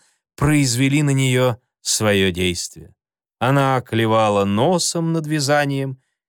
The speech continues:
ибо единственной ее собеседницей была кошка, да и та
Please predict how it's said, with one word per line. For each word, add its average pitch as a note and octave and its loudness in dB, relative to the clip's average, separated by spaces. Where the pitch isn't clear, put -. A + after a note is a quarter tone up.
ибо G2 -4
единственной B2+ 0
ее B2 0
собеседницей C#3 -2
была C#3 0
кошка, E3 -2
да A#2+ -4
и C3 0
та C3 -4